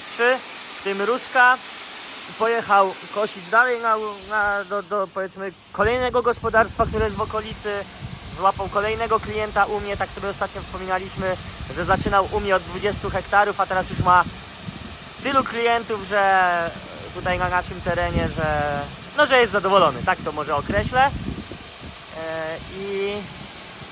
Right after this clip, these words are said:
co miałem powiedzieć jeszcze? A, no, mała, mała awaria mu się przytrafiła.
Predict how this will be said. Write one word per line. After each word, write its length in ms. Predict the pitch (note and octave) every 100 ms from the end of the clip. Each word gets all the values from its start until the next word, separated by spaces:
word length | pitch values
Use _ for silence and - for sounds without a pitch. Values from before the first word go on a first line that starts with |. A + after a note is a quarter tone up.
| -
co 80 | G#3
miałem 200 | G#3+ G#3+
powiedzieć 360 | A3 G#3+ A3+ A#3+
jeszcze? 320 | B3 - D4 C#4+ - - -
A, 160 | A#3
no, 100 | B3+
mała, 280 | D#4+ D4 C#4+ C4+
mała 200 | C#4+ C#4
awaria 400 | B3+ C4 B3+ B3
mu 80 | A#3+
się 160 | A3+ A3+
przytrafiła. 760 | - A3+ A3+ A#3+ A#3 A3+ G#3+